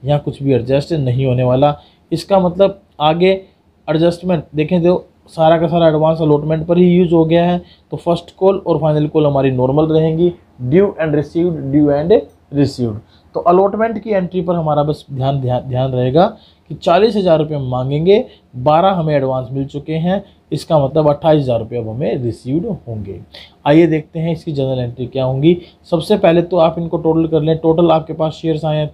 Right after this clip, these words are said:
तीस हज़ार, तीस हज़ार पर application मनी है आपकी तीन रुपये के हिसाब से, जो कितने रुपये बनते हैं,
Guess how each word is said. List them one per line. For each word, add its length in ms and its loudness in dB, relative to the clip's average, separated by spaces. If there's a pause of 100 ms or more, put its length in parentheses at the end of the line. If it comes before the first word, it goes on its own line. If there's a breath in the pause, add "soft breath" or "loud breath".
तीस 200 -4
हज़ार, 380 2 (520 soft breath)
तीस 180 0
हज़ार 280 4
पर 300 -4
application 560 -2
मनी 240 -2
है 120 -2
आपकी 280 -6
तीन 300 -4
रुपये 220 0
के 80 0
हिसाब 260 0
से, 240 -6 (400 soft breath)
जो 180 2
कितने 400 -2
रुपये 160 2
बनते 320 -4
हैं, 280 0